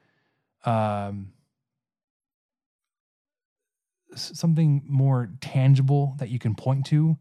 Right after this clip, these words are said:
uh, instead of just like, "Well,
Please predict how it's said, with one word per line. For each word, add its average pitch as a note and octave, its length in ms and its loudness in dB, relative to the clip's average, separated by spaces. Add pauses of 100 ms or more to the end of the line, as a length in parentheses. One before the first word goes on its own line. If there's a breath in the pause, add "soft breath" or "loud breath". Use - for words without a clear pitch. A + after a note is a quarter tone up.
(760)
uh, A2+ 380 -4 (1700)
instead C3 380 4
of A#2+ 80 0
just A#2+ 260 0
like, A2+ 220 -2
"Well, C3 500 2